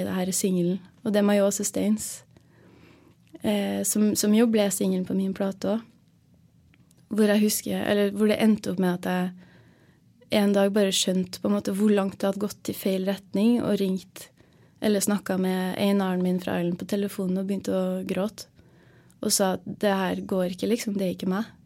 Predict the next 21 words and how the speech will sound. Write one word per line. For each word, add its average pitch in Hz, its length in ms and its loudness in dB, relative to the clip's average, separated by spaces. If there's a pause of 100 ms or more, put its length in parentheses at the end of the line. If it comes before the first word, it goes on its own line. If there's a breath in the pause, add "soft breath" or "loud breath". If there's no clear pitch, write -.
(1000 soft breath)
Ehm, 196 760 -4 (640)
jeg 208 240 2
vil 202 140 0
produsere 190 500 -2
det - 20 -6
selv. 202 300 -6 (1500 soft breath)
Så, - 200 -2 (920 soft breath)
så 226 140 0
da 220 180 4
tenkte 202 300 -2
jeg 196 80 -2
sånn, 190 100 -2
OK, 196 160 -6
jeg 196 160 2
må 185 160 4
bare 190 220 -2
gjøre 180 160 -2
det 180 80 -4
selv. 185 240 -6 (920 soft breath)
Så - 140 0
da 240 160 8